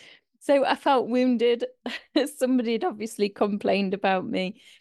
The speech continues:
I felt attacked and I felt violated from every angle. Like, I was lying in bed just going over, "Can they get my money? Like, how's, how's everything linked?" You know how you do when you've been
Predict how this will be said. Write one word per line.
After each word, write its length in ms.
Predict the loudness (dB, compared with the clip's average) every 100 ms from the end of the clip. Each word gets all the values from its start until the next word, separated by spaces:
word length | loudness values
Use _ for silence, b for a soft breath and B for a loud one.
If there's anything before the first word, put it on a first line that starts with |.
| b _ -6
I 40 |
felt 340 | -2 4 4 4
attacked 680 | -4 -6 -4 -4 -8 -20 -8
and 120 | -2 0
I 40 |
felt 400 | 0 -2 -2 0
violated 840 | 0 2 2 2 -2 -6 -10 -10 -8
from 200 | -4 0
every 360 | 2 0 2 0
angle. 480 | 2 0 0 -2 -2
Like, 440 | 2 2 0 -4 -4
I 80 | -2
was 180 | -2
lying 400 | 0 0 0 -2
in 180 | -4 -4
bed 320 | -2 -2 -2 -8
just 200 | -16 -4
going 280 | 2 2 2
over, 440 | 0 -2 -4 -8 -8 b b b
"Can 200 | -4 -2
they 80 | 0
get 200 | 0 -2
my 100 | -2
money? 420 | 0 2 4 2
Like, 320 | 0 -2 -4 -8
how's, 540 | -6 0 2 2 -2 -12
how's 340 | -2 2 2 2
everything 540 | -4 -4 -4 -4 -2
linked?" 500 | 2 4 2 -4 -6
You 60 | -2
know 180 | 0 0
how 160 | -2
you 160 | -2 -2
do 220 | 0 2
when 200 | 0 -2
you've 220 | -4 -6
been 280 | -6 -4 -6